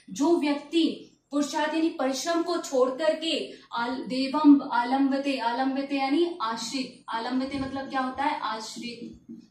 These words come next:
जो व्यक्ति अपने भाग्य पर आश्रित हो जाते हैं,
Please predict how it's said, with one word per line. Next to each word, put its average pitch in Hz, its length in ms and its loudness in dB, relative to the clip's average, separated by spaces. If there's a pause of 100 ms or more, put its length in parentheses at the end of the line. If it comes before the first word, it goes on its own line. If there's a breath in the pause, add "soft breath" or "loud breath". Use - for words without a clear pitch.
जो 285 320 -2
व्यक्ति 302 340 -2
अपने 294 500 0 (240)
भाग्य 226 400 -4
पर 294 140 2
आश्रित 220 420 -6
हो 196 100 -4
जाते 196 400 -8
हैं, 208 160 -8